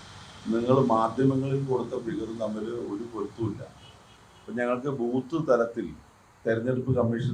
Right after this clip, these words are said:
തന്നിട്ടുള്ള ബാലറ്റ് അക്കൗണ്ട് പരിശോധിക്കാൻ എല്ലാ ബൂത്തിലും, നൂറ്റൻപത് ബൂത്തിലും പരിശോധിച്ചിട്ടാണ് അല്പം വൈകിയതെന്ന് പറയാം. ഇപ്പൊ രണ്ട് കണക്കും വ്യത്യസ്തമാണ്, സൈറ്റിലുള്ളതും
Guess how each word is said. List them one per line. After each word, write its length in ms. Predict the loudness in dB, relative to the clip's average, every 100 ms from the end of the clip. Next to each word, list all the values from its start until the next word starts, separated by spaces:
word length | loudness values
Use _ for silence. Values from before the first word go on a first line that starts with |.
| -2
തന്നിട്ടുള്ള 460 | -4 -4 -6 -6 -6 -8 -18 _ _ _ _ _ _ _ _ 6
ബാലറ്റ് 440 | 10 10 8 4 2
അക്കൗണ്ട് 480 | 2 0 -2 -2 -6 -6 -4
പരിശോധിക്കാൻ 680 | -4 -4 -8 -6 -6 -6 -8 -16 -20 -10
എല്ലാ 200 | -2 2 2 0 -10
ബൂത്തിലും, 400 | -12 -8 -6 -6 -2
നൂറ്റൻപത് 500 | 0 4 4 4 2 0
ബൂത്തിലും 340 | -2 -2 -2 2
പരിശോധിച്ചിട്ടാണ് 840 | 2 2 -2 -2 -4 -2 -2 -2 -10 -20 -20 -20 -20 -20 -20 -20 -20 -20 -4 0
അല്പം 240 | 2 6 6
വൈകിയതെന്ന് 500 | 6 6 6 6 6
പറയാം. 260 | 2 0 -6 -14 -18 -18 -14
ഇപ്പൊ 140 | -2 0
രണ്ട് 200 | 0 0 2
കണക്കും 360 | 2 2 -2 -2
വ്യത്യസ്തമാണ്, 640 | -2 0 0 0 -6 -6 -10 -20 -20 -20 -20 -20 -20 -20 -20 -20 -2
സൈറ്റിലുള്ളതും 720 | 2 2 0 0 4 4 2